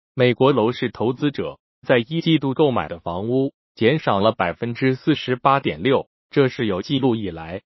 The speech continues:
最严重的暴跌。六，惠誉国际评级周四表示，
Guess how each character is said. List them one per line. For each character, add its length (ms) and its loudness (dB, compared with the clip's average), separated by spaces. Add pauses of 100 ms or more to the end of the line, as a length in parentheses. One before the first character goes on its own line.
最 160 4
严 240 0
重 180 -2
的 100 -2
暴 200 0
跌。 260 0 (500)
六， 300 0 (200)
惠 280 6
誉 120 0
国 220 0
际 180 -6
评 260 -6
级 280 -6
周 180 0
四 200 -4
表 240 -2
示， 280 -4